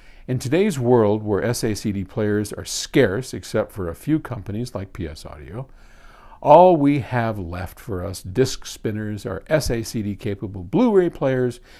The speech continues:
which is fine as long as we can realize B-, D S D over H D M I, which we can only with lower end equipment, which kind of defeats the purpose of it all, doesn't it?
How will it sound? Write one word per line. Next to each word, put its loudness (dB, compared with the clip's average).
which 0
is 2
fine -4
as -2
long 0
as -2
we 0
can -6
realize -2
B-, -4
D -2
S -6
D -4
over -4
H -10
D -10
M -6
I, -2
which 2
we -4
can -6
only -4
with -8
lower -4
end -8
equipment, -2
which -14
kind -10
of -12
defeats -8
the -16
purpose -8
of -12
it -12
all, -12
doesn't -8
it? -20